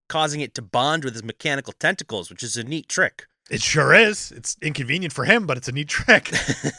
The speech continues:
Speaker 1: They fight for a little bit, but when Otto discovers that this isn't the Peter Parker he had previously fought, he lets his guard down, and Peter takes control of the tentacles with Bluetooth or something.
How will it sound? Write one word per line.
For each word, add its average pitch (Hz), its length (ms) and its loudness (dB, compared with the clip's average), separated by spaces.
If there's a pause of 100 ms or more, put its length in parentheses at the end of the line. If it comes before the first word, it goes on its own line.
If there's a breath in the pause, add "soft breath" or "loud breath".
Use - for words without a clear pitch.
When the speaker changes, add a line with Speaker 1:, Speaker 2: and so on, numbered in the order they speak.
(800 loud breath)
Speaker 1:
They 208 120 6
fight 196 300 6
for 175 120 4
a 156 60 6
little 135 200 2
bit, 127 260 2
but 135 120 0
when 123 180 0
Otto 135 220 2
discovers 127 480 0
that 107 120 -20
this 151 220 -4
isn't 151 320 -4
the 120 140 -4
Peter 147 320 -4
Parker 135 340 -2
he 120 120 -4
had 101 120 -6
previously 131 420 -2
fought, 180 460 2
he 160 140 -8
lets 190 180 -2
his 175 120 -8
guard 208 280 0
down, 123 220 0
and 117 120 -10
Peter 165 220 -4
takes 151 240 -4
control 143 300 -4
of 123 60 -8
the 127 60 -14
tentacles 131 400 -4
with 120 160 -10
Bluetooth 156 440 -8
or 80 80 -12
something. - 440 -14